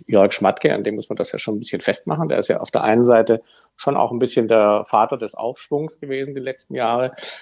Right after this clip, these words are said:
hat aber in letzter Zeit irgendwie keinen so einen guten Eindruck hinterlassen. Ich sag jetzt mal, äh, oberflächlich gesehen, äh, wirkt er immer so ein bisschen stinkstiefelig, wenn er überhaupt mal auftritt, äh, wird ja auch manchmal vermisst über längere Phasen in der Öffentlichkeit.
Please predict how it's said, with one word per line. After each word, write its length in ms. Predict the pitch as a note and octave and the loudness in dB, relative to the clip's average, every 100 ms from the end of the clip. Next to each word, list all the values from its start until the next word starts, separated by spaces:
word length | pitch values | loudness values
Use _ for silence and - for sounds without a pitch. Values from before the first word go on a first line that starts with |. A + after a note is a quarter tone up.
| - | -6
hat 140 | A2+ - | -4 0
aber 180 | A#2+ | 2
in 60 | A2+ | 2
letzter 280 | A2+ - D3+ | 2 0 -2
Zeit 300 | - C3 - | 2 0 0
irgendwie 300 | B2+ A#2+ A#2 | -4 -6 -6
keinen 300 | - A#2+ C3+ | -2 -2 0
so 100 | C#3+ | 0
einen 120 | C#3 | 0
guten 420 | C3+ C#3 C#3+ C#3 | 0 0 -2 -4
Eindruck 400 | - A2+ C3 B2+ | -2 -2 0 2
hinterlassen. 640 | C#3 C3 B2 B2+ B2+ C3 - - - - _ _ | 2 2 4 2 0 -6 -10 -14 -18 -20 _ _
Ich 80 | - | -2
sag 120 | A2+ | 0
jetzt 160 | A2+ - | 0 -2
mal, 540 | A2 G2 - A#2+ A2+ | -2 -2 -4 -6 -4
äh, 40 | - _ | -6 _
oberflächlich 680 | B2+ B2+ D3 C#3+ B2+ C#3 - | 0 2 2 4 2 0 -2
gesehen, 580 | B2 B2 B2 C3 C3+ - - | 2 6 6 4 0 -6 -8
äh, 160 | B2+ A#2+ - | 0 0 0
wirkt 220 | B2+ B2+ - | 2 2 0
er 80 | |
immer 180 | - B2+ | -2 -2
so 80 | B2 | -2
ein 80 | A#2+ | -4
bisschen 200 | A#2+ A2+ | -6 -10
stinkstiefelig, 840 | - C3+ - - D#3+ D#3+ D3+ D#3 | -8 -8 -6 -6 -2 2 2 2
wenn 140 | B2+ A2+ | 0 0
er 80 | |
überhaupt 380 | G#2+ G#2+ B2 - | 0 2 0 0
mal 180 | D#3 D3 | -2 0
auftritt, 640 | - C3+ - - D#3 D#3 - - | 2 0 0 0 0 0 -18 -16
äh, 60 | B2 B2 A#2+ - | -16 -12 -12 -8
wird 160 | B2 B2 | -6 -4
ja 120 | A#2 | -2
auch 200 | A#2+ - | -2 -2
manchmal 340 | A2 B2 A#2+ | -6 -2 -2
vermisst 520 | A2+ G#2+ A#2+ E3+ - - | 2 2 2 -2 -6 -6
über 260 | C3 C3+ | 0 2
längere 320 | B2+ C3+ C3 | 4 4 2
Phasen 560 | C3 C#3 C3 C3 C3+ C#3 | 2 2 2 2 -2 -6
in 140 | - | -4
der 80 | B2 | -6
Öffentlichkeit. 760 | - - C3 B2 - B2+ B2+ | -4 -4 -4 -4 0 4 4